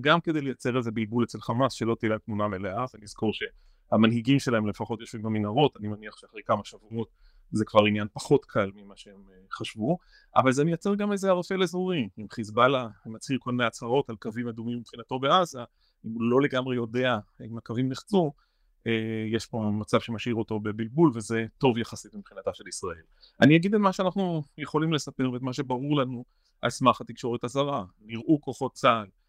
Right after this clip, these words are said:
לאורך כביש החוף, באזורים שכבר נוגעים בשטח העירוני של עזה עצמה, של העיר עזה, שהיא המרכז כמובן של הרצועה, מרכז החיים של הרצועה, אבל גם המרכז של החלק הצפוני שבו פועל צה"ל. ומצד שני, ראינו צילומים על,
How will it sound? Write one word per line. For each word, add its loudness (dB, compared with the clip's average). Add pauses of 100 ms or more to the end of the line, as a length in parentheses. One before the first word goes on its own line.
(280)
לאורך 2
כביש -4
החוף, -2
באזורים 0
שכבר -4 (180)
נוגעים 0
בשטח -4
העירוני -2 (140)
של -6
עזה 2
עצמה, -2
של -2
העיר 0
עזה, -6
שהיא -4 (480)
המרכז 4
כמובן -8
של -8
הרצועה, -2 (400)
מרכז -4
החיים -4
של -2
הרצועה, 2
אבל -4
גם 0
המרכז -2
של -4
החלק -4
הצפוני 0
שבו -6
פועל -12
צה"ל. -8 (400)
ומצד 4
שני, 0
ראינו -2
צילומים 2
על, 2